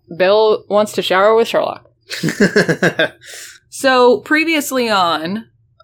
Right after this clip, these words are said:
Speaker 1: lot of stuff happened, but at the very end, Sherlock got shot in the shoulder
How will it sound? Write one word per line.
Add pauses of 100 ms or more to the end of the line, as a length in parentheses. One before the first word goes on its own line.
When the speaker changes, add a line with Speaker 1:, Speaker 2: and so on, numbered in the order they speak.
Speaker 1:
lot
of
stuff
happened,
but
at
the
very
end,
Sherlock
got
shot
in
the
shoulder